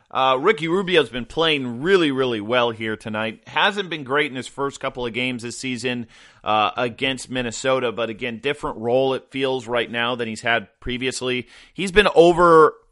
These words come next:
four, thirty-five fantasy points, or right around thirty, thir-, let's say thirty fantasy points,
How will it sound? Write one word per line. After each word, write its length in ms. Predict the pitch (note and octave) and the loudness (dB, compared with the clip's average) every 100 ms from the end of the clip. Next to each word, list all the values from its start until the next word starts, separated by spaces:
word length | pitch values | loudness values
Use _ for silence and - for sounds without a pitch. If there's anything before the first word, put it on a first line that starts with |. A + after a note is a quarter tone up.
| _ _ | _ _
four, 240 | D3+ D#3 - | -4 -4 -4
thirty-five 1080 | - F3+ F#3+ F#3 D#3 - - C3+ D3 D3+ | 2 4 4 -2 -6 -14 2 6 6 6
fantasy 440 | - D3 C#3+ - A#2 | 0 0 -2 -4 -6
points, 400 | G#2+ G#2+ G#2+ A2+ | -4 -4 -4 -4
or 120 | A2 | -2
right 200 | A#2+ E3 | 4 4
around 280 | D#3 D3 C#3 | 6 4 4
thirty, 320 | C#3 C3 A#2 _ _ | -2 -4 -6 _ _
thir-, 220 | F#3+ G3+ | 4 4
let's 140 | D3+ - | 0 -4
say 120 | D#3+ | -6
thirty 360 | - E3 D#3+ | 2 2 2
fantasy 420 | - C#3 C3 - G#2+ | 0 -2 0 -4 -6
points, 420 | A2 G#2+ G#2 | -4 -4 -6